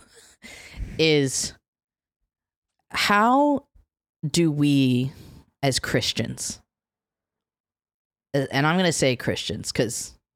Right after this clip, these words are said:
there are a lot of individuals that are listening that might not identify as Christian anymore, but did identify as Christian and are very curious. How do we justify being polyamorous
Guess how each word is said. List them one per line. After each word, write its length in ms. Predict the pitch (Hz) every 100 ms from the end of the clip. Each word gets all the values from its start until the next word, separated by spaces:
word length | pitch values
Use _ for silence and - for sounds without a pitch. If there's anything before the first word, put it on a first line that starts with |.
| _ _ _ _
there 100 | 135
are 40 | 135
a 20 |
lot 200 | 135 160
of 100 | 160
individuals 580 | 156 147 147 143 139 -
that 120 | 139
are 100 | 127
listening 380 | 131 - 135 131
that 100 | 135
might 160 | 156
not 160 | 123 160
identify 380 | 156 151 147 135
as 80 | -
Christian 320 | 156 - 143
anymore, 520 | 135 135 160 160 151 - - -
but 200 | 135 127
did 400 | - 170 170 165 - _ _ _ -
identify 440 | 151 151 143 143
as 100 | 135
Christian 400 | - 139 143 123
and 120 | 135
are 100 | 139
very 260 | 131 147 135
curious. 760 | - 123 120 123 - - - - _ _ _ _ _ _ _ _ _ _ -
How 280 | 165 170
do 220 | 165 160 135
we 480 | 131 123 120 117 123 _ _ _ -
justify 720 | 131 120 127 - 98 67 - - _ _ _ _ _ _ _ _ _ _ _ _ _ _ _ -
being 260 | 127 117
polyamorous 880 | 110 110 120 87 - 101 73 -